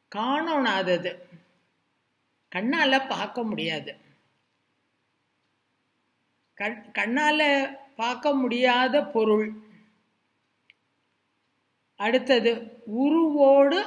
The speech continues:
அருவு அது. ஆனா எப்படி இருக்கும்? அது உருவம் உடையது, உருவம் இல்லாதது,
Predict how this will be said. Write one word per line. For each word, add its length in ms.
அருவு 580
அது. 480
ஆனா 260
எப்படி 360
இருக்கும்? 800
அது 340
உருவம் 440
உடையது, 640
உருவம் 440
இல்லாதது, 920